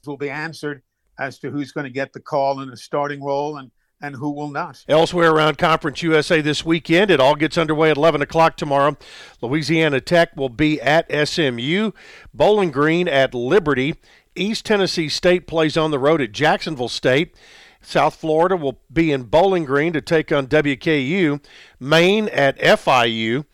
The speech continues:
Speaker 2: Uh, Incarnate Word will take on U tep out in El Paso. Western Illinois will be at New Mexico State,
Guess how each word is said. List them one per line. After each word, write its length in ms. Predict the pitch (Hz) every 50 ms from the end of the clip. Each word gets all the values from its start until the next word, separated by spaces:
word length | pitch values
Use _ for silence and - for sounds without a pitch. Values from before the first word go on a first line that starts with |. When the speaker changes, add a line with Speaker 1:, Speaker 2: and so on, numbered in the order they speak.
| _ _ - - - _ _ _ -
Speaker 2:
Uh, 180 | 135 131 127 127
Incarnate 580 | 123 135 139 - - - 180 190 180 170 135 123
Word 420 | 123 147 165 175 175 180 175 160
will 160 | 147 143 139
take 280 | - - 170 160 - -
on 220 | 165 147 139 127
U 220 | 117 113 147 196 202
tep 340 | - - 165 156 165 - 156
out 180 | 147 147 143
in 120 | 143 139 143
El 140 | 131 120
Paso. 580 | - - 165 190 196 - - 170 143 143 147 - - _ _ _ _ _
Western 400 | - 160 214 233 - - 220 185
Illinois 580 | 170 180 180 170 160 160 170 180 170 151 143 143
will 260 | 143 131 131 147 151
be 240 | 127 160 170 170 165
at 100 | 160 139
New 100 | 147 147
Mexico 500 | 147 156 160 - - 175 - - 165 143
State, 520 | 123 - - - 160 156 151 151 - _